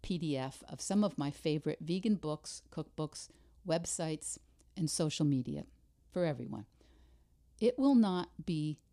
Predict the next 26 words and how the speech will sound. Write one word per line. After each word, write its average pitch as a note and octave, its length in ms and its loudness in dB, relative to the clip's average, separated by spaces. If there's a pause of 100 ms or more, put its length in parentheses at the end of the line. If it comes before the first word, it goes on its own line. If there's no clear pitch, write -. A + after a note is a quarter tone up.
(100)
exhaustive, C3+ 800 -6 (520)
but D3 100 -4
it - 120 -2
will B3+ 400 0
be E3+ 420 -2 (500)
some A#3+ 240 2
of A#3 80 2
the A#3+ 60 2
things F#3 320 0
I D#3 160 2
go D3 320 2
to C#3 280 0
most C#3+ 380 2
of D3 80 -2
the C3+ 100 -4
time, A2 460 -10 (560)
or E3 220 -2 (180)
some G#3+ 180 2
of G#3 60 4
the G#3 80 4
things F#3 260 2
I D#3 120 4
point D#3 320 2
my C#3 140 0
clients D3 600 -2
to. - 160 -6